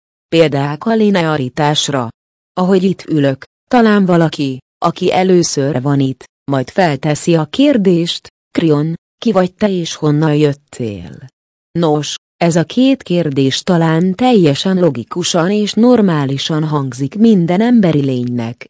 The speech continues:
aki hallja és olvassa ezt az üzenetet, de el kell mondanom, hogy már maga a kérdés elárulja a lineáris gondolkodás elfogultságát. Hiszen Krion nem valaki és nem jött se onnan.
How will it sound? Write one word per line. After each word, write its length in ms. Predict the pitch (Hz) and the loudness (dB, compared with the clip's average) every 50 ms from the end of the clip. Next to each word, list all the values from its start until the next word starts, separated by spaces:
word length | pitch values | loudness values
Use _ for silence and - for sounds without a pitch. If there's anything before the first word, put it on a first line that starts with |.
| _ _ _ - 170 | _ _ _ -4 -4
aki 240 | 165 - - 180 | -4 -2 -2 -4
hallja 300 | 160 160 165 160 165 160 | 0 0 2 2 2 0
és 440 | - - 156 156 151 143 - - - | -2 -4 -4 -2 -2 -2 -4 -6 -6
olvassa 580 | 156 139 123 117 131 131 127 - - - 135 127 - | -6 -6 -4 -4 -4 -4 -4 -6 -6 -6 -6 -4 -4
ezt 280 | 202 180 - - - | -6 -6 -6 -6 -4
az 160 | 147 147 135 | -4 -2 0
üzenetet, 800 | 147 143 139 151 147 139 143 135 139 - 151 135 131 - - - _ _ _ _ - | 0 -2 0 -2 -2 -2 -2 -4 -4 -4 -2 -4 -4 -4 -8 -16 _ _ _ _ -4
de 180 | 147 175 160 - | 0 0 0 2
el 260 | 220 233 240 220 190 | 0 0 0 0 0
kell 240 | - - 156 143 143 | -2 -2 -2 0 0
mondanom, 640 | 143 143 139 139 143 139 139 135 139 143 143 139 139 - - _ _ _ - | 0 0 0 0 0 0 0 0 0 -2 -4 -6 -10 -12 -16 _ _ _ -4
hogy 120 | 151 147 | -2 0
már 280 | 175 190 185 185 180 190 | 0 0 2 2 2 2
maga 340 | 208 202 202 190 185 175 | 2 2 2 2 2 2
a 40 | 175 | 0
kérdés 540 | 170 - 247 254 247 214 160 147 165 156 - | -2 0 2 2 2 2 2 0 -2 -4 -4
elárulja 800 | - - 202 170 131 123 123 123 123 147 151 156 170 170 170 170 | -4 -4 -2 -2 0 0 -2 -2 0 0 0 2 2 0 0 0
a 60 | 170 | 2
lineáris 760 | 185 254 277 254 247 233 214 190 175 160 156 160 151 147 143 | 2 4 4 4 4 4 2 2 2 2 2 0 0 -2 -4
gondolkodás 920 | - 185 180 180 175 165 160 151 147 139 - - 147 139 139 135 139 131 - | -4 -2 0 0 0 2 2 2 0 0 0 -2 -2 0 0 0 -2 -2 -2
elfogultságát. 1400 | 156 139 - 98 - - - 127 123 139 139 139 131 - - 143 123 127 123 123 123 120 120 120 127 - _ - _ _ _ _ _ _ _ _ _ - | -2 -2 -2 -4 -6 -6 -6 -6 -2 -2 -2 -2 -2 -4 -4 -4 -4 -4 -4 -6 -6 -6 -6 -8 -10 -14 _ -20 _ _ _ _ _ _ _ _ _ -6
Hiszen 300 | 185 - 233 233 220 202 | -4 0 2 2 2 0
Krion 320 | - 165 156 139 135 135 | 0 -2 -2 0 0 0
nem 280 | 139 143 147 147 151 147 | 0 -2 -2 -2 -2 0
valaki 420 | 165 160 147 147 139 - 147 - - | 0 0 0 -2 -2 -4 -6 -6 -2
és 240 | - 185 196 196 - | 0 2 2 2 0
nem 300 | - 156 151 143 147 160 | -2 0 0 0 0 2
jött 220 | 196 220 214 - - | 0 0 0 -2 -4
se 220 | - - 127 110 | -6 -6 -6 -6
onnan. 580 | 113 117 120 123 120 113 101 104 - - 147 | -6 -6 -8 -8 -8 -8 -10 -12 -14 -16 -18